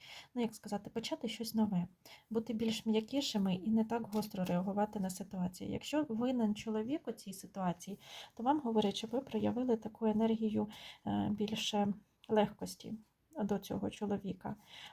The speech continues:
але не йшли відкритим конфліктом, щоб ви змягчили якось ситуацію, особливо, якщо у вас ще задіяні тут, якщо у вас є діти, е, ну, це ваша сім'я, от, наприклад, е, якісь молодші люди за вас,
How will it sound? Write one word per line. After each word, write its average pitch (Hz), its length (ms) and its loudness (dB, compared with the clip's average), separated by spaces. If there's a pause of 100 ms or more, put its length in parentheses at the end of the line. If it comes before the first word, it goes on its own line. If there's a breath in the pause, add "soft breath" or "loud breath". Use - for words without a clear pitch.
(140)
але 233 520 2
не 233 200 2
йшли 226 440 2
відкритим 185 540 -2
конфліктом, 185 680 -4
щоб - 300 -10
ви 226 60 6
змягчили 214 520 2
якось 180 380 -2
ситуацію, 202 680 0
особливо, 254 400 0
якщо 220 360 0 (420 loud breath)
у 220 80 2
вас 214 260 4
ще 196 180 -4
задіяні 196 560 0
тут, 190 260 -12
якщо - 260 -6
у - 20 -4
вас 185 240 -4
є 185 120 0
діти, 208 420 -2 (380 loud breath)
е, 196 220 -2
ну, 214 180 2
це - 160 -4
ваша 185 240 0
сім'я, 180 380 2
от, 175 160 -6
наприклад, 185 400 -8 (100)
е, 202 300 0
якісь 214 320 -4
молодші 196 440 0
люди 185 280 0
за 180 120 0
вас, 180 340 0